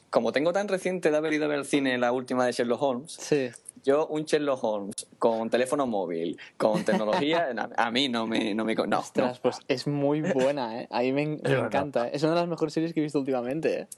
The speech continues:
Speaker 1: A lo mejor es que porque tengo que verme un entero, tengo que darle una oportunidad, porque
Speaker 2: Sí,
Speaker 1: como lo que he visto
Speaker 2: claro.
Speaker 1: son escenas sueltas, pues
Speaker 2: No,
Speaker 3: Ya.
Speaker 2: no, tienes que,
Speaker 3: Yo la
Speaker 2: y sin anuncios ni nada, tragarte los, la hora y media,
Speaker 3: Ya.
Speaker 2: me parece que es, enterita.
Speaker 1: Y,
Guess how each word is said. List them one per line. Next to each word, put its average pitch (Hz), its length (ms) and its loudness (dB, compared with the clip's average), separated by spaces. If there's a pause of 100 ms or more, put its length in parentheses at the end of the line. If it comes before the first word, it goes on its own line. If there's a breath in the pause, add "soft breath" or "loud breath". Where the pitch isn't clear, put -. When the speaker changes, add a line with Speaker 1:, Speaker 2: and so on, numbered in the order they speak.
Speaker 1:
A 117 60 6
lo 117 80 2
mejor 123 240 2
es 170 40 -4
que 208 120 0
porque 180 200 0
tengo 165 180 0
que 165 60 0
verme 160 180 0
un 147 80 0
entero, 135 320 0
tengo 127 120 0
que 123 60 0
darle 123 140 2
una 117 80 0
oportunidad, 110 420 0
porque 120 140 2
Speaker 2:
Sí, 151 80 2
Speaker 1:
como 143 60 2
lo 117 80 0
que 110 40 0
he 123 40 2
visto 135 120 2
Speaker 2:
claro. - 80 -2
Speaker 1:
son 160 100 0
escenas 151 340 -2
sueltas, 170 480 0
pues 95 420 0
Speaker 2:
No, 131 100 -2
Speaker 3:
Ya. 127 160 0
Speaker 2:
no, 127 220 -2
tienes 139 260 -2
que, 135 260 2
Speaker 3:
Yo 190 100 2
la 123 300 -4
Speaker 2:
y 143 40 -2
sin 143 180 2
anuncios 147 340 0
ni 131 100 -6
nada, 123 220 -2
tragarte 135 440 0
los, 131 420 -2
la 117 640 -4
hora 135 120 0
y 127 40 -2
media, 139 240 -2
Speaker 3:
Ya. 131 60 -2
Speaker 2:
me 123 80 -2
parece 120 280 -4
que 143 120 -2
es, - 220 -10 (800 soft breath)
enterita. 123 520 -2
Speaker 1:
Y, - 100 -6